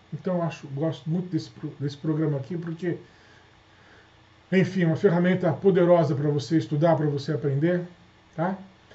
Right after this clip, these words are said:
Então, nós ap-, nós apresentamos aqui o tálamo, tá? O chamado hipotálamo, o hipocampo, e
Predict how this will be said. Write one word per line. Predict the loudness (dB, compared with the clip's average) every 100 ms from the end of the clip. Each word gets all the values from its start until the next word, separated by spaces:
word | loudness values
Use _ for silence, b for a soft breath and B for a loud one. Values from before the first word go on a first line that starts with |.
| b b
Então, | 6 8
nós | 8
ap-, | 6 0 -6 0
nós | 2 2
apresentamos | 0 -2 -18 _ _ -2 0 4 4 6 8 8 6 2
aqui | 0 -6
o |
tálamo, | 0 6 8 8 4 -4 -8 -20 _ _
tá? | -2 0 2
O | 0 -4
chamado | -8 -6 -6
hipotálamo, | -6 -8 0 4 4 4
o | 0
hipocampo, | -2 -6 4 4 4 2 -6 -8 b b b b 2
e | 6 8 8 4